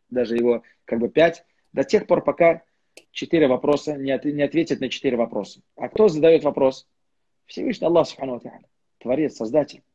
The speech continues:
Первый. "Ан умрихи фима афна", за,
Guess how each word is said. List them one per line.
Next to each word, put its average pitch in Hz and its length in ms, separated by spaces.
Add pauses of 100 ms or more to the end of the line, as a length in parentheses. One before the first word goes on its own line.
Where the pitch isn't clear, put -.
(420)
Первый. 170 360 (100)
"Ан 151 200
умрихи 147 440
фима 135 320
афна", 123 380
за, 135 220